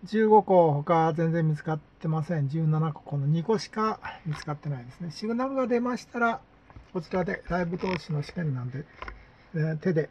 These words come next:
マウスでね、こちらで、えー、打てるように、この通貨国を全部ね、通貨ペイを十七に、にしといて、で、あの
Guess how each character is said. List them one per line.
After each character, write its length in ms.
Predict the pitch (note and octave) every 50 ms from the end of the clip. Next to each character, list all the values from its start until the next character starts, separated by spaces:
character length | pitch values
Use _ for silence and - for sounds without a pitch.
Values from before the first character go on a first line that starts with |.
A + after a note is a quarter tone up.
| - - -
マ 220 | D#3 E3 F3 F3+
ウ 40 | E3
ス 140 | - - F3+
で 80 | F3+
ね、 140 | F3+ G3+ - - - - - - - - - - -
こ 100 | - D#3
ち 120 | D3 -
ら 100 | D3 D3
で、 180 | C#3 D3 D3 - - - - - - - - - - - - - - - - - D4
え 40 | -
ー、 60 | F#3+ G#3
打 20 |
て 140 | D3+ F3 D#3
る 80 | D#3
よ 120 | D#3 D3 D#3+
う 40 | F3
に、 140 | F3+ F#3 - - - - - _ -
こ 120 | - C#3
の 40 | D3
通 200 | - A#3+ A#3 A#3
貨 160 | - C4 B3
国 320 | - - F4+ - - G#3 G3
を 200 | G#3 G#3 F#3 E3+
全 200 | E3+ G3+ G#3+ G#3+
部 100 | F#3 E3+
ね、 200 | D3+ D#3+ D3+ - - - - - - - -
通 140 | - G#3 F#3
貨 140 | - G3
ペ 120 | F#3+ - F#3
イ 140 | E3+ E3 F3+
を 320 | F#3+ G#3 G#3+ G#3+ G3 D#3
十 180 | C#3+ D#3 E3 E3
七 260 | E3 E3 D#3+ D#3 D3+
に、 140 | C#3+ D3 D3 - - - - - - _ _ - -
に 220 | E3 E3+ - -
し 140 | - - -
と 120 | - F3+
い 80 | D3+ D3
て、 280 | - F#3+ G3 F3 D3 - - - _ _ _ _ -
で、 120 | - F#3 F#3 - - - - -
あ 40 | D#3+ D3+ D3+
の 760 | E3 D#3+ D3+ D3 C#3+ D3 D3+ D3 D3 D3 C#3 D3 - F#3+